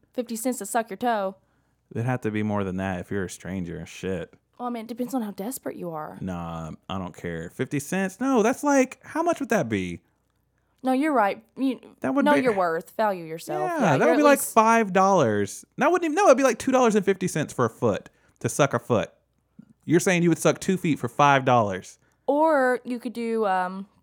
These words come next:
Speaker 1: two fifty a foot or four fifty for both. You know, you gotta have a deal in there somewhere.
Speaker 2: No, I'm not gonna do it for less than ten dollars. You're out of your mind.
Speaker 1: So now it's five a foot?
Speaker 2: Yeah, I'm gonna if I'm,
Speaker 1: Oh.
Speaker 2: if I'm putting a whole foot in my mouth, it's gonna be f-,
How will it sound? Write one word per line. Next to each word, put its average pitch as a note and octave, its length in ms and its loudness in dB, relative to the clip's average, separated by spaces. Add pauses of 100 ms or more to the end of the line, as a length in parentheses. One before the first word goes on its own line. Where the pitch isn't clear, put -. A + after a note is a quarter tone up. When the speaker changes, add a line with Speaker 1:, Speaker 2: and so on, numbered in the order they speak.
Speaker 1:
two A#3+ 140 -4
fifty A3 360 -6
a G#3 60 -6
foot G#3 300 0
or F#3+ 420 -2 (420)
four G3 200 -6
fifty F#3 300 -12
for E3+ 160 -20
both. F3+ 460 -14 (220)
You G3 100 -10
know, F3+ 100 -6
you F3+ 100 -10
gotta G3 160 -4
have F#3 100 -6
a E3 40 -8
deal F#3 260 -6
in E3 60 -6
there D#3 100 -8
somewhere. F3 420 -8
Speaker 2:
No, D4 400 6
I'm E3 140 8
not A#3 220 2
gonna G#3 120 4
do G#3 180 4
it - 60 -2
for F3+ 100 2
less D3+ 180 2
than D3+ 140 -2
ten D3+ 220 -2
dollars. A#2 720 0 (580)
You're D3 140 -4
out E3+ 140 0
of E3+ 60 0
your F3+ 120 0
mind. F#3+ 580 -4
Speaker 1:
So - 140 -6
now B3 160 -2
it's - 140 -10
five A3 360 -4
a D4 60 -4
foot? E4+ 420 -8 (200)
Speaker 2:
Yeah, D#4+ 540 2
I'm - 120 2
gonna A#3+ 320 4
if E3+ 120 2
I'm, B3 180 4
Speaker 1:
Oh. A3 240 0
Speaker 2:
if D#3+ 100 0
I'm A3 100 2
putting F3 160 2
a D#3 60 4
whole F3+ 260 2
foot E3 240 2
in A2+ 60 -4
my G#2 100 -2
mouth, F#2 400 -6 (240)
it's B2 200 -2
gonna D3 160 2
be C3 60 4
f-, - 220 -8